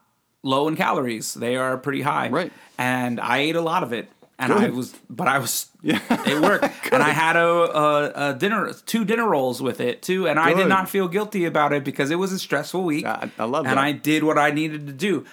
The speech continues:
Speaker 1: I just mentally kept track knowing that, okay, well, I did that today. Not that even that was that bad, but I'm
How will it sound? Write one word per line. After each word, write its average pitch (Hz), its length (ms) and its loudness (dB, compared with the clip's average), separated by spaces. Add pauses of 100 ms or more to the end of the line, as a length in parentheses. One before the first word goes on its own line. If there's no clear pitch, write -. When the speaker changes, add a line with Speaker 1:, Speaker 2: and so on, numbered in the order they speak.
(200)
Speaker 1:
I 139 140 2
just 143 400 -4
mentally 135 560 -2
kept 123 240 -6
track 127 300 -2
knowing 123 460 -2
that, 110 300 -8
okay, 117 280 -6
well, 113 160 -4
I - 20 -6
did 131 220 -6
that 131 240 -2
today. 117 380 -6 (340)
Not 180 160 -4
that 170 140 -2
even 135 200 -2
that 127 160 0
was 110 120 -6
that 113 260 -2
bad, 104 400 -4
but 117 120 -4
I'm 120 300 -4